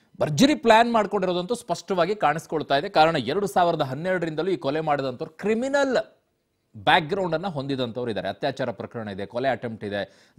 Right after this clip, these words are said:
ದರೋಡೆ ಮಾಡಿರುವಂಥ ಯತ್ನ ಇದೆ. ಹನ್-, ಎರಡು ಸಾವಿರದ ಹನ್ನೆರಡರಿಂದಲೂ ಇರುವಂಥ ಕೇಸ್ಗಳು. ಖಾಸಿಫು ಮತ್ತು ಇನ್ನುಳಿದಂಥವ್ರು ಏಳು ಜನ ಏನಿದ್ದಾರೆ, ಅದರಲ್ಲಿ ಈಗಾಗಲೇ ಮೂರು ಜನದ್ದು ಇನ್ಫಾರ್ಮೇಷನ್ ಸಿಕ್ಕಿದೆ. ಅವರು ಮೂರು ಜನನೂ ಕೂಡ ಕ್ರಿಮಿನಲ್ ಬ್ಯಾಕ್‌ಗ್ರೌಂಡ್ ಇಟ್ಕೊಂಡಿದ್ದಾರೆ. ದರೋಡೆ, ಅತ್ಯಾಚಾರ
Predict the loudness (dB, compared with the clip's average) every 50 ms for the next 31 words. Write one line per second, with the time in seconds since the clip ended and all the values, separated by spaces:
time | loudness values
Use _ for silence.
0 | -4 -2 0 2 2 0 2 2 2 2 2 0 -2 -6 -6 -6 -4 -4 -4 -6
1 | -6 -8 -8 -8 -6 -8 -10 -10 -12 -8 -4 -4 -2 -2 -4 -2 0 0 0 2
2 | 2 0 0 0 -2 -2 -2 0 -2 -2 -4 -4 -2 0 0 0 0 -2 -2 -4
3 | -6 -4 -2 -4 -4 -4 -6 -12 -12 -12 -4 -2 -2 -2 -2 -2 -6 -6 -6 -2
4 | -2 -2 -2 -2 -4 -4 -4 -6 -6 -4 -6 -6 -6 -8 -8 -6 -6 -6 -6 -6
5 | _ _ _ _ _ -4 0 2 4 4 2 2 0 -2 -2 -2 -2 -2 -2 -2
6 | -2 -6 _ _ _ _ _ -20 _ _ _ _ _ _ _ _ _ -6 -2 0
7 | 2 4 4 6 6 6 6 6 4 0 0 2 2 2 2 4 2 2 0 0
8 | 0 -2 -2 -2 0 -2 -2 -2 -2 -6 -6 -6 -8 -8 -6 -10 -10 -10 -8 -6
9 | -4 -4 -4 -4 -4 -2 -2 0 0 -2 -2 -2 -2 -2 -2 -4 -4 -8 -8 -2
10 | 0 0 0 0 -4 _ -8 -2 0 0 0 0 -2 -2 -2 -2 -4 -6 -14 -16
11 | -12 -4 0 2 2 2 2 0 0 0 0 0 -2 -4 -4 -6 -4 -4 -2 -4
12 | -4 -4 -4 -4 0 0 2 2 2 0 0 0 -2 -2 -2 -4 -6 -2 0 0
13 | 0 0 0 0 -2 2